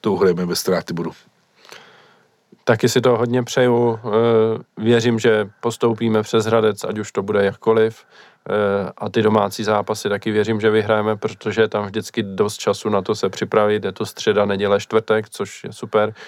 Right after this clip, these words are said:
Speaker 2: A pak je tam ten krátkej interval mezi čtvrtkem a, a nedělí. Z toho mám samozřejmě největší strach. Nehledě na to, že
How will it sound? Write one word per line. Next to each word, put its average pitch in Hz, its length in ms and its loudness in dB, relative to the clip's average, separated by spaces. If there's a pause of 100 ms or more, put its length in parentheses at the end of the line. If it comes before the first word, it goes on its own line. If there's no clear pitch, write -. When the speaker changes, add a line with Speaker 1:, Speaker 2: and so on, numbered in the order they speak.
(280)
Speaker 2:
A - 140 -14
pak 113 220 0
je 110 100 2
tam 98 240 -2
ten 101 320 -4
krátkej 104 500 0
interval 101 480 -2
mezi 101 240 -6
čtvrtkem 101 500 -4
a, 98 240 0
a 98 240 -6
nedělí. 104 520 0 (340)
Z - 120 -16
toho 98 220 2
mám 95 200 0
samozřejmě 98 580 -2
největší 95 500 -2
strach. - 320 -2
Nehledě 104 340 2
na 95 80 -2
to, 104 140 -6
že 101 140 -2